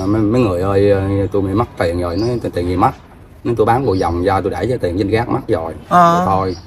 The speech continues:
Speaker 1: Mất rồi mình nói thôi, mà cái xui rồi, mất rồi, thôi bỏ đi em ơi. Ờ, cửa đi thay người mà. Bỏ.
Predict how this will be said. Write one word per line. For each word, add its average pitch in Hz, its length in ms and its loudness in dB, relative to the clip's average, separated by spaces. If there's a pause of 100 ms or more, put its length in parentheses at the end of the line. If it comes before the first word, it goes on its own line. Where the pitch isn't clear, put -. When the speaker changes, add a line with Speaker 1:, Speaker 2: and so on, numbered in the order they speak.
(420)
Speaker 1:
Mất 117 140 -2
rồi 95 160 2
mình 87 120 -2
nói 117 240 2
thôi, 98 420 2
mà 101 240 0
cái - 120 0
xui 104 260 4
rồi, 92 80 4
mất 110 140 2
rồi, 107 140 -2
thôi 98 80 2
bỏ 92 260 0
đi 123 100 0
em 98 200 -2
ơi. 95 200 -2 (760)
Ờ, 95 300 -2 (320)
cửa 90 140 4
đi 127 60 4
thay 107 140 2
người 85 300 0
mà. 82 300 0 (640)
Bỏ. 82 340 -2